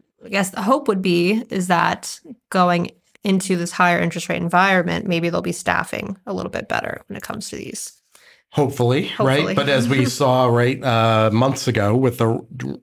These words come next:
Speaker 2: big rise in rates, all the lenders laid off, like, twenty-five percent of their staffs.
Speaker 1: Yeah.
Speaker 2: Uh, underwriters laid off, loan officers laid off. So, um, as rates start to tick back down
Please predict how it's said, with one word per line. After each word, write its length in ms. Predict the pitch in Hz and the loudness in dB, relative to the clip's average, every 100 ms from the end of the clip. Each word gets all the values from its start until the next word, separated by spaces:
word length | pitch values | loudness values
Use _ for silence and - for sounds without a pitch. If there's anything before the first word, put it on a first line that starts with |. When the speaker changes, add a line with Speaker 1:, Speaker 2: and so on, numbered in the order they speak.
| 131 101 | -10 -2
Speaker 2:
big 180 | 123 | 0
rise 300 | 113 113 110 | 2 2 2
in 100 | 98 | 2
rates, 500 | 117 180 135 135 - - - - - - _ _ | 2 2 2 -2 -10 -14 -20 -20 -20 -20 _ _
all 180 | - 147 | 0 2
the 80 | 127 | 4
lenders 440 | 120 135 120 104 123 | 4 4 4 2 2
laid 160 | 113 | 2
off, 220 | 107 110 - | 2 0 0
like, 200 | 98 - | -2 -2
twenty-five 440 | - 110 104 101 | -2 0 0 -2
percent 300 | 98 - 98 | -2 -2 0
of 60 | 92 | 0
their 100 | 90 | -4
staffs. 600 | - 95 - - - - - - - - | -4 -6 -6 -12 -12 -16 -20 -20 -20 -12
Speaker 1:
Yeah. 280 | 233 - 226 - | -8 -8 -10 -14
Speaker 2:
Uh, 60 | - - _ _ - | -18 -20 _ _ 0
underwriters 580 | 120 110 104 101 92 | 4 4 2 2 0
laid 260 | 101 101 98 | 0 0 0
off, 400 | 104 95 92 - | 2 2 0 0
loan 260 | 120 131 117 | 4 4 4
officers 460 | 107 101 107 104 101 | 4 2 0 0 2
laid 180 | 104 | 2
off. 340 | 98 95 98 - | 2 2 0 0
So, 400 | 135 113 95 - _ _ _ _ _ - | 2 2 0 -8 _ _ _ _ _ 0
um, 500 | 113 107 104 101 - _ _ - - - | 2 4 2 0 -8 _ _ -20 -18 -4
as 320 | 139 143 123 | 0 2 2
rates 300 | 135 139 135 | 2 2 -2
start 260 | - 135 120 | 0 0 0
to 60 | |
tick 280 | 120 139 - | -2 -2 0
back 260 | 120 104 - | 0 0 0
down 500 | 160 190 127 110 | 2 4 4 2